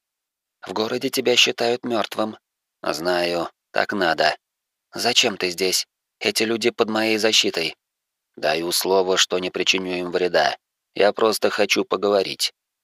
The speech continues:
«Дьявольщина. Это действительно ты». «Цирцея, что-то не так?» Наш беззвучный разговор длился всего пару мгновений, но бойцы Авалона вокруг зашевелились,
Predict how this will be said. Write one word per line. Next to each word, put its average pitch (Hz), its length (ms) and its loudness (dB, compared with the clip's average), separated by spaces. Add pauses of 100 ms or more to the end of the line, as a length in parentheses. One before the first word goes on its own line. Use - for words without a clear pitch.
(180)
«Дьявольщина. 92 880 0 (520)
Это 117 240 0
действительно 101 800 -2
ты». 90 240 0 (960)
«Цирцея, 80 680 6 (120)
что-то - 320 2
не 85 120 8
так?» 107 360 4 (680)
Наш 117 240 6
беззвучный 107 680 6
разговор 107 460 8
длился 107 420 6
всего 101 300 4
пару 95 280 4
мгновений, 92 720 4 (360)
но 165 160 2
бойцы 113 380 4
Авалона 110 680 8
вокруг 104 400 4
зашевелились, 98 760 4